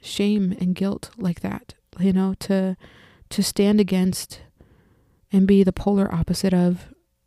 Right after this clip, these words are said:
people who use guilt and shame. You know, like, I was also really obsessed with never being emotionally manipulative, with never being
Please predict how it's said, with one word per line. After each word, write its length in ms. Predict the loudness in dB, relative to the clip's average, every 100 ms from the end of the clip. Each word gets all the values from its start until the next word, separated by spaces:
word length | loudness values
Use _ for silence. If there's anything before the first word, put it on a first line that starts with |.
| _ _ _ _ -4
people 380 | 0 2 2
who 500 | 2 -2 -2 -4 -6 -4
use 400 | 2 2 2 -4 -18 _
guilt 300 | -4 -4 -2
and 160 | -4 -4
shame. 320 | -4 -2 0
You 60 |
know, 80 | 0
like, 240 | 0 -2 -2
I 100 | 0
was 100 | 0
also 460 | -2 -2 -2 -2 -6 -20 -20 -20 _
really 300 | 2 6 6
obsessed 640 | 4 2 -2 -2 -2 -4 -4
with 160 | -2 0
never 320 | 2 2 2
being 380 | 2 2 0 -2
emotionally 560 | 0 2 0 0 2 2
manipulative, 600 | 2 2 0 0 0 -2
with 180 | -2 0
never 280 | 0 0
being 480 | -2 -2 0 0 -4